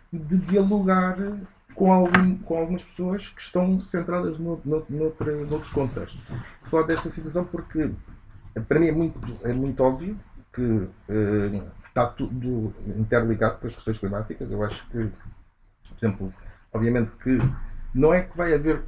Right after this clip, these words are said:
con-, não vão surgir conflitos sociais, eles já existem, as coisas estão a ocorrer atualmente. Agora,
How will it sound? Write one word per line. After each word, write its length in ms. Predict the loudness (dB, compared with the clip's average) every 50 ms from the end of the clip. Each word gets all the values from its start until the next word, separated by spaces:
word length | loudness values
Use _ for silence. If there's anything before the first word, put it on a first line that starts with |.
| -6
con-, 240 | -4 -2 -2 -2 -2 0
não 220 | 2 2 2 2
vão 160 | 4 2 0
surgir 260 | 0 -2 -8 -8 -8 -6
conflitos 360 | -4 -6 -6 -4 -6 -10 -10
sociais, 340 | -12 -6 -4 -4 -2 -2 -2
eles 140 | -2 -2 0
já 120 | 0 0
existem, 460 | 0 -2 -2 -4 -6 -6 -8 -12 -12 -12 -12 -14 -18 -20
as 80 | -16 -8
coisas 220 | -6 -4 -4 -4
estão 180 | -6 -2 -2 -2
a 40 |
ocorrer 420 | -2 -2 -2 -2 -2 -2 -2 -2 -6 -12 -14 -18 -14 -12
atualmente. 380 | -8 -4 -2 0 0 0 -2 -6 -12 -20 -20 -20 _ _
Agora, 420 | -2 0 2 4 4 2 2 -2